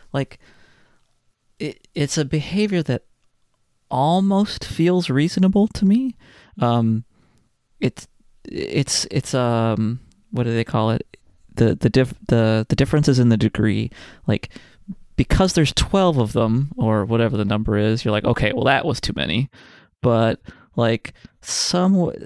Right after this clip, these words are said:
it's, it's, it's interesting in that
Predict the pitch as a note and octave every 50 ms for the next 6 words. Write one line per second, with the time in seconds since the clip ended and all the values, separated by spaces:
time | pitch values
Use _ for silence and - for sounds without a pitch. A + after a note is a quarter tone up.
0 | - - - D#3 D3+ - - - - _ _ _ _ _ _ _ - C#3+ C#3 -
1 | - - - - - - D#3 - D3+ G3 G#3+ G#3+ G3 F#3 - - D#3 D3 C3+ -
2 | - C3 B2+ A#2 A#2 A#2 A#2 - -